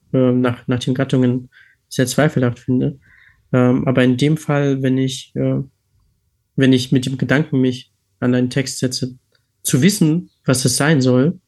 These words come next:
wie in dem Fall des Textes für den Bachmann-Preis, ähm, der bei mir gefühlt wirklich seit,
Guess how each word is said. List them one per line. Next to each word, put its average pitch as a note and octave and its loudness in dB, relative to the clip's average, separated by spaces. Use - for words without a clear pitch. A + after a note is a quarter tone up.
wie B2+ 2
in B2+ 2
dem C3 2
Fall C3 0
des B2+ -6
Textes B2+ -4
für C3 -2
den C3 0
Bachmann-Preis, C3 -2
ähm, B2 2
der B2+ 2
bei B2 0
mir C3+ 2
gefühlt F#3 2
wirklich C#3+ 0
seit, B2+ -2